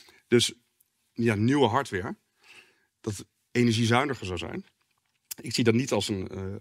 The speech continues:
als een oplossing daarmee. Eh, we gaan het uiteindelijk, ja, we hebben een soort van datahonger. We gaan steeds meer, meer, meer gebruiken. Eh, dus dat gaat wat mij betreft, eh, ja, wordt dat hem niet. Wat dan wel?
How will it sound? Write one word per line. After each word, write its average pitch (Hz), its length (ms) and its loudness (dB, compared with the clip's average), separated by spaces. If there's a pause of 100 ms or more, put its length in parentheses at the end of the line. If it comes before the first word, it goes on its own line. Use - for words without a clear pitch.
als 104 140 -8
een 107 60 0
oplossing 113 380 -6
daarmee. 92 400 -8 (360)
Eh, 95 140 -14 (140)
we - 60 -10
gaan 110 160 0
het 101 80 -4
uiteindelijk, 110 480 -2
ja, 120 80 -16 (140)
we - 140 -18
hebben 107 220 -8
een 110 80 -2
soort 98 200 -6
van 90 180 -10
datahonger. 110 680 -4
We 113 60 -6
gaan 107 200 -8
steeds 113 260 -4
meer, 110 340 2
meer, 104 240 0
meer 117 320 0
gebruiken. - 540 -12 (640)
Eh, 98 220 -12 (560)
dus - 160 -6
dat - 260 -6 (140)
gaat 113 280 -6
wat 107 140 -4
mij 117 140 0
betreft, - 460 -10
eh, 101 220 -4 (380)
ja, 107 240 -8 (720)
wordt 110 240 0
dat 92 120 -4
hem 90 100 -14
niet. - 220 -14 (360)
Wat 147 200 2
dan 123 120 -2
wel? 92 380 -4